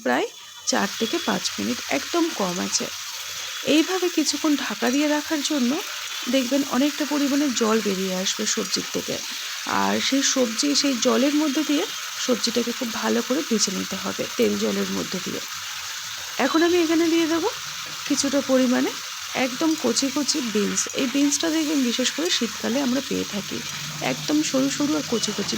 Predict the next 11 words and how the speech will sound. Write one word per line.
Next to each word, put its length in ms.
বিনসগুলো 440
দিলে 260
কিন্তু 200
রান্নাটা 400
বেশ 140
ভালো 160
লাগে। 220
এবারে 240
আমি 140
এটাকে 220
কম 160